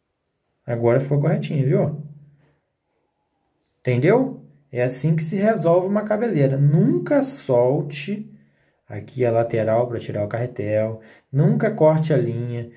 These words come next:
e vem aqui, tira por aqui. Ah, deu um lacinho, eu vou passar ali no meio. Nunca faça isso, tá? É sempre assim.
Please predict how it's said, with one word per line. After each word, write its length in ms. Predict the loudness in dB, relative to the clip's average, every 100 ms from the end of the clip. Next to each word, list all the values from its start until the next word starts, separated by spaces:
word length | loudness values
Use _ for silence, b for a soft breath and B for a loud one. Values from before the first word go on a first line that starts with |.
| B B -16
e 60 |
vem 300 | -10 -6 -6
aqui, 320 | -8 -10 -12 -12
tira 340 | -4 0 2
por 140 | 0
aqui. 240 | -2 -2 2
Ah, 160 | 4
deu 160 | 4 2
um 80 | 2
lacinho, 400 | 2 0 -2 -4
eu 60 |
vou 160 | -2 -4
passar 500 | -2 -2 -2 -2 0
ali 180 | 0 0
no 80 | -4
meio. 240 | -4 -2
Nunca 220 | 0 0
faça 400 | 2 0 0 -4
isso, 260 | -8 -10 -6
tá? 320 | 0 2 0 B B B B B _
É 120 | -8 -4
sempre 320 | -4 -4 -4
assim. 420 | -2 -2 -2 -6